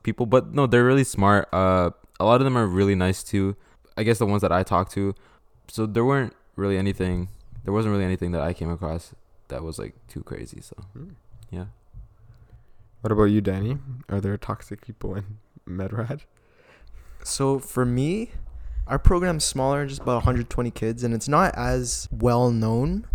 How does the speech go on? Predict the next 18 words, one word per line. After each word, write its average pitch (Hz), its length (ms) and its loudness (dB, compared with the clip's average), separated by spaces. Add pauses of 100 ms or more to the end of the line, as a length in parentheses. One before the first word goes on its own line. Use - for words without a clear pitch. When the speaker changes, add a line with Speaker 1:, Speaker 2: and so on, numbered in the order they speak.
(120)
Speaker 3:
So, 113 640 0 (520)
you 123 60 -6
know, 117 100 -2
competition 127 880 -4 (560)
increases 120 600 -2
with, 107 200 -4
like, 110 320 -6
more 117 340 -2
people 113 600 2
and 104 380 -4 (420)
with 110 220 -6
more 110 400 -2 (180)
popularity. 113 840 -2 (300)
For - 180 2
first - 380 2
year 190 180 4
though, 190 260 2
we, 127 380 4